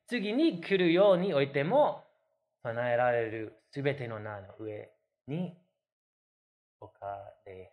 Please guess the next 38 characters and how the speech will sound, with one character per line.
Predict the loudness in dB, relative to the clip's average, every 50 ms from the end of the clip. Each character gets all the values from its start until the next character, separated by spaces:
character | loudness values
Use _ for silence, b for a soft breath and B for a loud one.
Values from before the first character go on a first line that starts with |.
| _ -18
ま | -18 -18
し | -18 -20 _
た。 | -20 -20 -20 -20 -20 _ _ _ _ _ _ _ _ _ -8
同 | -4 -2 -2 -2
じ、 | -2 -2 -6 -8 -8 -8 -10
同 | -6 -2 -2 -2 -2
じ | -2 -4 -8
の、 | -6 -6 -6 -8 -10 -10 -10
な | -10 -10
ん |
か、 | -10 -10 -12 -14 _ _ _ _
一 | -8 -6
緒、 | -6 -2 0 0 0 0 -2 -8 -14 _ _ _ _ _ _ _ _ -14
な | -10 -4
ん |
か、 | -2 2 4 4 4 4 4 2 2
エ | 2
ペ | 2 2 2
ソ | 2 0
人 | 0 2 2 4 6
は、 | 8 8 8 8 8 4 2 0 -2
な | -4 -4 -2
ん | -2
か、 | 0 2 2 4 4 2 2 2 0 -2 -4 -8 -12 _ _ _ _ _ _ _ _ _ _ _ _ _ _ _ _ _ _ _ _ _ _ _ _ _ _ _ _
手 | -4 0
紙 | 0 0 0 0 -2 -4 -4 -6 -8 -10 -14 -8
全 | -4 -2 -2 -2 -2 -2
体 | 2 2 2 2 2
的 | 0 -4 -4 -6
に | -8 -10 -10 -12 -14 -16 -14 -12
な | -12 -10
ん | -10
か | -10 -12
き-、 | -12 -10 -12 -12 -12 -12 _ _
聞 | -8 -8 -6 -6
く | -8 -12 -12 -14 -16 -16 _ -14 -14 -10 -6
こ | -6 -6 -6
と。 | -8 -12 -16 -16 -16